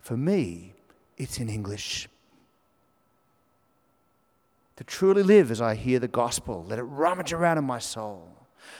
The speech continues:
As I read the Bible and as God presses in on me by the power of his Spirit, I'll hear his voice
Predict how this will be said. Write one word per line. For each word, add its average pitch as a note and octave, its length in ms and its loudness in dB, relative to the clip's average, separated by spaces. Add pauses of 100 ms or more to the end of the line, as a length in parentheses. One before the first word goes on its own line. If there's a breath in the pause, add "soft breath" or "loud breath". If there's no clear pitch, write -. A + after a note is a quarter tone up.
As B2+ 140 -4
I C3+ 80 2
read C#3+ 480 2
the C#3 80 -2
Bible D3+ 500 2
and A2 60 -4
as G#2 140 -4
God A#2 420 -4
presses C#3+ 560 -4
in D3 180 0
on B2+ 140 0
me A#2 120 0
by A2 180 -4
the A2 100 -6
power A2 480 -8
of G#2 160 -10
his G#2+ 160 -10
Spirit, G2 400 -10 (840 loud breath)
I'll F3 180 -2
hear E3+ 180 -4
his D#3+ 180 -2
voice G#2+ 480 -4